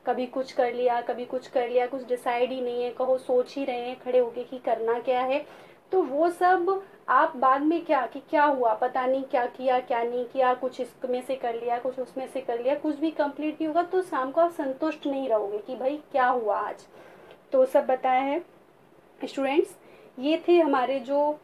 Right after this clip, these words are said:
वन से लेकर जो फ़ाइव नंबर तक, ये थे, ये बता रहे थे कि हमें समय को कैसे manage करना है event control करते हुए, है ना। Event controlling पर focus करते हुए हमने time management करना सीखा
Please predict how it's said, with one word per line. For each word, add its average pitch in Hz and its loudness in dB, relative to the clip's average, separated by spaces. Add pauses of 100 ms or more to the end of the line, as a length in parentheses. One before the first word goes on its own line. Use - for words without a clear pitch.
वन 247 2
से 302 -2
लेकर 277 0
जो 269 -4
फ़ाइव 269 0
नंबर 247 -2
तक, 262 0 (460)
ये 285 -4
थे, 330 0
ये 330 0
बता 247 -2
रहे 254 -2
थे 302 -4
कि 349 2
हमें 302 -2
समय 294 -2
को 330 -2
कैसे 254 -2
manage 240 -2
करना 226 2
है 226 -6 (140)
event 302 2
control 247 -2
करते 220 -4
हुए, 208 -6
है 220 -6
ना। 427 2
Event 269 0
controlling 262 0
पर 302 2 (500)
focus 277 6
करते 233 0
हुए 247 0
हमने 269 -4
time 285 -2
management 226 -2
करना 214 -6
सीखा 214 -10